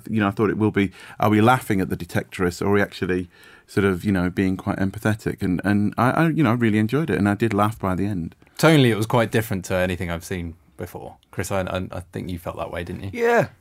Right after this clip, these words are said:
Speaker 3: I mean, I think we'd written about it, but I hadn't really registered. And so when you said, "Come on, Chris, watch this, watch this show," I didn't really know what to expect. And after watching the first episode, I'm still don't really know quite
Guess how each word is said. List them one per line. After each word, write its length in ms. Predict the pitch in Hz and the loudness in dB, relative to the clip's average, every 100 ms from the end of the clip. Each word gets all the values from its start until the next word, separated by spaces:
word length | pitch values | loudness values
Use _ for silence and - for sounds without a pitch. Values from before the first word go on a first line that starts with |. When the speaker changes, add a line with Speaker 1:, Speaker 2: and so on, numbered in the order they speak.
| - | -6
Speaker 3:
I 60 | |
mean, 260 | 120 117 104 | 0 0 -2
I 60 | - | -6
think 180 | - 67 | -10 -8
we'd 100 | 101 | -6
written 160 | 117 | -4
about 220 | 107 104 107 | -4 -6 -6
it, 100 | 110 | -4
but 100 | 107 | -4
I 60 | |
hadn't 260 | 113 131 107 | 0 -2 0
really 300 | 113 120 110 | 0 2 0
registered. 520 | 107 113 117 113 101 | -2 -2 -4 -6 -6
And 120 | 104 | -6
so 200 | - 107 | -4 -2
when 120 | 113 123 | 0 0
you 60 | |
said, 280 | 107 110 98 _ | 0 -2 -4 _
"Come 140 | - 110 | -2 -2
on, 120 | 107 _ _ - | -2 _ _ -6
Chris, 260 | 110 104 | -4 -4
watch 200 | 117 - | -4 -4
this, 240 | 110 104 - - - - | -4 -4 -6 -14 -18 -4
watch 180 | 110 117 | -4 -2
this 80 | 113 | 0
show," 140 | 120 | 0
I 20 | |
didn't 220 | 110 156 | 0 -2
really 340 | 120 135 135 110 | 0 2 2 2
know 160 | 98 | -2
what 180 | 92 - | -4 -6
to 100 | - | -6
expect. 560 | - - - 143 - - - | -6 -4 0 0 0 -8 -2
And 260 | 120 120 120 - - - - - | 0 0 -4 -12 -20 -20 -6 -4
after 200 | - 143 | 0 -2
watching 260 | 143 131 | 0 -2
the 60 | 110 | -2
first 220 | 120 120 | -2 -2
episode, 220 | 120 123 | -4 -2
I'm 80 | 131 | -4
still 200 | - 214 | -2 0
don't 160 | - - | 0 0
really 180 | 92 | -2
know 160 | 87 85 | -4 -6
quite 280 | - 113 | -2 -2